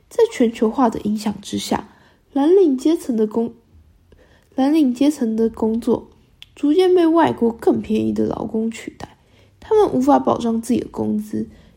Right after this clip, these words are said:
因为全球化使人力没有最便宜，只有更便宜。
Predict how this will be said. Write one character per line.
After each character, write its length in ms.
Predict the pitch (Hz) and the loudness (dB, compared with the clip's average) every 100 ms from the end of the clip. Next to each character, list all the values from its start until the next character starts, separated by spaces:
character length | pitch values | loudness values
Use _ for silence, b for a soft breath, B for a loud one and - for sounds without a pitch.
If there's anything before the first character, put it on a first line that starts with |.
| b | b
因 120 | 381 | 2
为 120 | 427 | 2
全 260 | 330 247 226 | 2 0 -2
球 200 | 220 214 | -2 0
化 200 | 240 220 | 0 -2
使 280 | 220 226 214 | -4 -4 2
人 280 | 220 226 269 | 2 2 2
力 280 | 294 247 - | 2 0 -4
没 220 | 220 233 | -2 2
有 140 | 285 226 | 2 0
最 200 | - 233 | -2 -4
便 200 | 214 214 | -2 -4
宜， 120 | 214 | -4
只 240 | - 233 | -6 -2
有 120 | 262 233 | 2 2
更 240 | 247 240 | 0 -4
便 220 | 220 208 | -4 -4
宜。 160 | 202 | -6